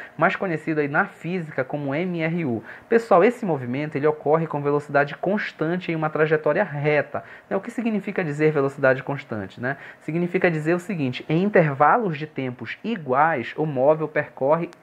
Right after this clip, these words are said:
sempre a mesma distância. Um bom exemplo de M R U é quando estamos viajando em uma estrada plana e reta e o velocímetro indica sempre a mesma velocidade.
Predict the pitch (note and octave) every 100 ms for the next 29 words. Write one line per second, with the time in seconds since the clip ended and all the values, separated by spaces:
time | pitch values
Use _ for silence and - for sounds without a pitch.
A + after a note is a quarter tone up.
0 | - - - E3+ F#3 G3+ - F3+ C#3 D3
1 | E3+ G3 - - - D#3+ G3 - E3 C#3
2 | - G2 - - - A3+ G3+ D#4+ A3+ D#3+
3 | G#3 F#3+ C#3+ D#3+ D3+ C#3+ C3+ C3+ C#3 F#3
4 | D3 F3 E3+ - - F3 D#3+ C3+ F#3+ B3
5 | B2+ D3 F3+ D3+ B2+ - C3+ C#3 E3+ -
6 | D#3 D#3 F#3+ C#3+ B2+ B2+ C#3 D#3+ E3 E3
7 | - - - D#3+ D3 G#3 F#3+ - D#3 E3+
8 | E3+ E3 C#3+ - - D3+ - D3 F#3 G3+
9 | F#3+ C3+ D3+ E3 D#3 D3+ D3+ D#3 D3+ A2+
10 | G2+